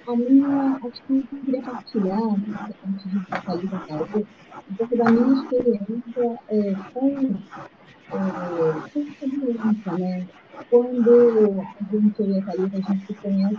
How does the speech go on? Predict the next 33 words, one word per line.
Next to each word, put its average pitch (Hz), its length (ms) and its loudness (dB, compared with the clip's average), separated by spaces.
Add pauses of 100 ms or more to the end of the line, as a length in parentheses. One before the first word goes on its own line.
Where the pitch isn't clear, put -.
eu 208 100 0
dei 214 120 4
início 226 380 2
de 220 100 2
atendimento 226 600 0
aí 220 100 4
desde 220 300 4
a 214 80 2
Marinha, 220 420 2 (300)
que - 60 -12
é 185 40 -8
um 196 120 -4
setor 202 540 -2
que - 240 -4
atende 233 400 -2
pessoas, 190 540 -4 (680)
é, 508 80 -4
com 494 520 -2
mais 240 220 4
de - 120 -16
cinquenta 233 560 -2
anos 269 340 8
que 269 300 -2
tem, 294 420 8
é, 214 440 0
fragilidade 202 880 -2
de 190 300 -4
saúde 220 360 4
ou 240 100 10
com 247 260 2
risco 247 300 -4
de - 80 -10
fragilização. 233 920 0